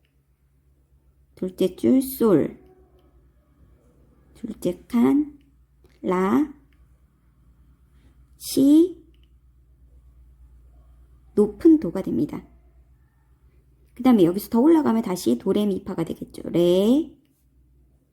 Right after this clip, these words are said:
미, 파,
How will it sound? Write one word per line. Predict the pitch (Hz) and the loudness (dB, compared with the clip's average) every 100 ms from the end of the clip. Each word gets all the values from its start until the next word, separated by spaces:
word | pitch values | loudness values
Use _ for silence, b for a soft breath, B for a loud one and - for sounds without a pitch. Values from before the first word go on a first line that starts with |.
| _ _ | _ _
미, | 185 185 196 226 277 330 - - _ _ _ _ - - _ _ - - | -2 0 2 4 4 4 0 -14 _ _ _ _ -20 -20 _ _ -20 -20
파, | - 233 226 240 254 277 | -6 -2 0 2 2 0